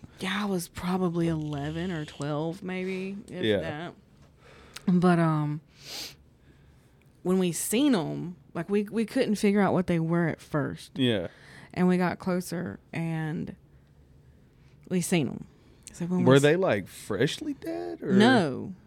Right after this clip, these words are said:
Speaker 1: No, they had been, I would <clears throat> probably say
Speaker 2: So y'all couldn't smell them. They were that dead.
Speaker 1: Yes.
Speaker 2: Okay.
Speaker 1: Yeah, there was no s-, now, there was smell to the house in general. It smelled like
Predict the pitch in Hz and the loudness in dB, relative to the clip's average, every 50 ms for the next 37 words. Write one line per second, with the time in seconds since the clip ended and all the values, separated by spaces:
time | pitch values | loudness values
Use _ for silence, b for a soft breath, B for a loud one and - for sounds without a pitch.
0 | - - - 165 170 185 190 185 170 151 143 143 151 165 180 196 196 202 202 190 | -20 -8 -4 0 2 2 2 2 0 -2 -4 -4 -2 -2 0 2 2 2 2 0
1 | 185 180 180 170 156 131 135 190 226 202 165 151 - - 165 147 - 180 190 185 | 0 0 0 0 0 2 2 2 2 2 2 2 2 2 2 2 2 2 0 0
2 | 170 160 147 143 147 151 151 - - 156 156 151 151 147 147 143 135 151 - - | -2 -6 -6 -6 -8 -8 -8 -8 -6 -6 -4 -4 -4 -6 -6 -8 -8 -10 -12 -14
3 | - - - - 143 139 135 135 147 143 - 160 143 123 120 107 - - 127 120 | -10 -4 4 8 10 12 12 12 12 10 10 6 6 6 4 0 0 0 2 4
4 | 113 110 98 101 95 101 104 110 107 104 101 101 101 98 92 - 90 92 92 90 | 4 4 2 0 -4 -2 0 0 0 2 2 2 0 0 0 0 0 0 0 0
5 | 87 - - - - _ - - - 202 196 208 220 220 196 151 123 131 151 - | 0 -4 -10 -20 -20 _ -20 -8 -4 0 2 4 6 6 4 4 0 -4 -6 -8
6 | - - - - 123 - 98 - - 180 208 220 220 208 175 175 180 180 175 160 | -10 -8 2 2 4 4 4 2 2 2 0 0 -2 -4 -4 -4 -4 -4 -4 -6
7 | - - - 180 180 180 202 240 277 254 185 - - - - 160 180 196 190 180 | -6 -6 -4 -2 0 0 0 2 2 2 0 0 -2 -2 -4 -4 -2 -2 -2 -2
8 | 165 - 156 143 147 143 160 165 165 160 - - 139 143 143 143 156 165 147 - | -4 -6 -6 -8 -6 -4 -2 -2 -2 -2 -2 -2 -4 -2 0 2 2 2 0 0
9 | - - - 151 147 - - - - - 151 147 151 156 165 175 165 156 147 151 | -4 -4 -4 -4 -4 -4 -6 -8 -4 -2 -2 0 0 0 0 0 -2 -2 -6 -8
10 | 147 127 110 | -10 -12 -14